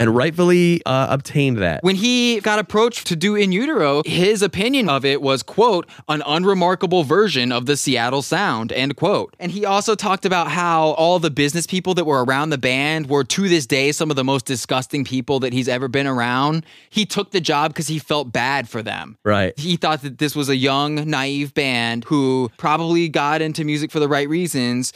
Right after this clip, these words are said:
Speaker 2: and now they're in the middle of this thing that's bigger than them. It's out of their control. And he was like, "Well, fuck, at least I can help him try to make a good album."
Speaker 1: Several weeks after the completion of the recording sessions, stories ran in the Chicago Tribune and
Speaker 2: Yeah.
Speaker 1: Newsweek that quoted sources claiming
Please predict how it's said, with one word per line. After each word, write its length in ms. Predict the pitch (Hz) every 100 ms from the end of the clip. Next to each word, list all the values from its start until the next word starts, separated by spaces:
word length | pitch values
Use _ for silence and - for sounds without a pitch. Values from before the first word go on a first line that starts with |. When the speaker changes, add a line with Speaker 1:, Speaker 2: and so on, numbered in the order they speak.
| -
Speaker 2:
and 220 | - 139 139
now 200 | 139 143
they're 160 | 151
in 100 | 147
the 60 | 147
middle 240 | 139 143
of 120 | 139
this 180 | 127 139
thing 280 | - 180 156
that's 120 | 131
bigger 320 | 120 165 139 123
than 180 | 120
them. 300 | 113 95 55 -
It's 160 | 139 117
out 220 | 131 151
of 80 | 147
their 120 | 139
control. 720 | 139 120 - 123 95 82 - -
And 140 | 131
he 60 | 147
was 120 | 143
like, 160 | 139 127
"Well, 280 | 147 156
fuck, 320 | 147 143 113 117
at 80 |
least 180 | 127 120
I 80 | 135
can 160 | 131 120
help 180 | 127
him 120 | 123 117
try 200 | 123 120
to 60 |
make 140 | 117 117
a 60 |
good 200 | 117 117
album." 440 | 107 107 - 67 -
Speaker 1:
Several 400 | - 135 170 185
weeks 400 | 139 156 175 - -
after 240 | 135 143
the 80 | 131
completion 720 | 101 92 98 165 180 196 185
of 200 | - 113
the 100 | 113
recording 540 | 98 - - 151 147
sessions, 640 | 113 - 95 92 98 92 95
stories 520 | - 131 139 147 127
ran 360 | 104 110 113 110
in 60 |
the 60 | 92
Chicago 580 | - - 107 131 156 156
Tribune 500 | - 139 104 113 120
and 120 | 110
Speaker 2:
Yeah. 180 | 117 120
Speaker 1:
Newsweek 340 | 110 107 98 - - - _
that 140 | 117 113
quoted 300 | 156 202 208
sources 460 | - 165 160 151
claiming 560 | 143 135 127 139 139 135